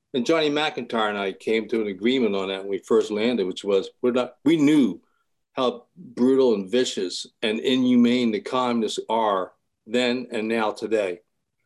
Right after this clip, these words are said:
Uh, it hasn't changed any. They may paint the pig a different color, but it's still a communist.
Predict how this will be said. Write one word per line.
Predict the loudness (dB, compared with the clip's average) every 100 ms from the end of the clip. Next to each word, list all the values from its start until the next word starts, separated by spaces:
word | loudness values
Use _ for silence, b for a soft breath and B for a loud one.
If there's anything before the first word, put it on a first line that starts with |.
| _ _
Uh, | -4 -2
it |
hasn't | 0 -2 -2
changed | -2 -2 -2 -6
any. | -6 -8 -16 _ _ _ _ -20 -20 _
They | -2
may | 2 2
paint | 0 -2 -2 -2
the | -8
pig | -2 -2 0
a |
different | -2 -2 -4 -4
color, | -2 -2
but | -2 -2
it's | -4
still | -2 -2 0
a |
communist. | -4 -6 -4 -4 -8 -10 -16